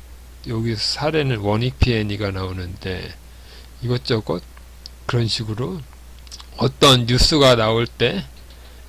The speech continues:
그거에 대한, 그거에 대해서 어떤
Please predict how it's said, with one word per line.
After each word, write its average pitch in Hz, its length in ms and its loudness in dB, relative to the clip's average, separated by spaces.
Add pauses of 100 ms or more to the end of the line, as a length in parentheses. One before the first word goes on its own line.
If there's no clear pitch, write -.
(160)
그거에 123 420 2
대한, 139 440 0 (2250)
그거에 123 280 -2
대해서 113 760 -2
어떤 104 720 -2